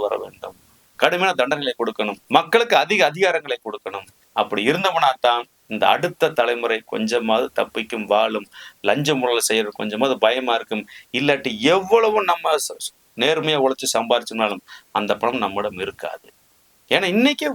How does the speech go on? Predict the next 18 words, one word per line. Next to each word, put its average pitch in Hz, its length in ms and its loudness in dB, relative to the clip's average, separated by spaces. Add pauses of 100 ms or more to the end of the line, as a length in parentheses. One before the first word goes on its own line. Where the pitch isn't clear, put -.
(140)
ஓட்டு 269 240 0
காயின்ற 247 260 2 (100)
பப்ளிக்கே 254 440 0
மக்களை 240 340 2
வாங்குறாங்க. 202 380 -2
இப்ப 160 180 -4
மக்களுக்கு 247 400 2
என்ன 240 180 6
தண்டனை? 202 320 -2 (800)
இதை 185 180 4
கொடுக்கறதுக்கு 254 400 4
என்ன 226 140 2
தண்டனை? - 340 -2 (520)
பின்னாடியே 233 480 4
காவல்துறை 220 460 2
வந்துட்டு 208 280 -4
போயிட்டே 202 280 2
இருக்குது, 131 260 -8